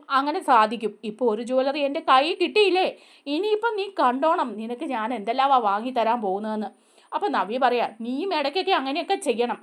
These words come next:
കാരണം അവൾക്ക്, അവൾക്ക് കിട്ടുന്ന എല്ലാ സൗകര്യവും എനിക്കും കിട്ടണം" എന്ന് വാശി പിടിക്കുകയാണ് നവ്യ. അപ്പം അബി പറയുന്നുണ്ട്, "അടുത്ത ദിവസം തന്നെ നിനക്ക് വാങ്ങിക്കൊണ്ട് വരാമല്ലോ, പത്ത് പവൻ വേണ്ട, ഒരു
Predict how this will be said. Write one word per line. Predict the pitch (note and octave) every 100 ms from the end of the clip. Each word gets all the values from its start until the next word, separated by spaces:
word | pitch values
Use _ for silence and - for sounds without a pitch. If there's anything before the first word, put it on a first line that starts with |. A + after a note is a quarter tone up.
| -
കാരണം | G#3+ G#3+ B3+ A3 -
അവൾക്ക്, | G3+ F#3 A3 C#4 C#4 D#4+ -
അവൾക്ക് | - A#3 - A4+
കിട്ടുന്ന | G4+ F#4+ F#4+
എല്ലാ | C#4+ D4
സൗകര്യവും | E4 D4 A#3 C4+ B3+ B3+ - - C4+
എനിക്കും | D4+ G4+ A4 D#4
കിട്ടണം" | A#3+ A3 A3 -
എന്ന് | A3 B3
വാശി | C4 F3+ G3 -
പിടിക്കുകയാണ് | B3+ G#3+ A#3+ F#3 F#3
നവ്യ. | F3 G#3 G#3 - _ _ - -
അപ്പം | G#4 A#4 A4+ - -
അബി | C4+ D4 G#4
പറയുന്നുണ്ട്, | F#4+ E4+ D#4+ C#4
"അടുത്ത | A#3 G#3+ B4
ദിവസം | C#5+ B4 A4 G4+
തന്നെ | F#4+
നിനക്ക് | D#4 C4 E4+
വാങ്ങിക്കൊണ്ട് | B3+ A#3 A#3+ B3+ B3+
വരാമല്ലോ, | G#3+ G#3 G#3 E3+ E3+
പത്ത് | - -
പവൻ | C#4 C4 C4+
വേണ്ട, | A#3+ B3
ഒരു | F3 A3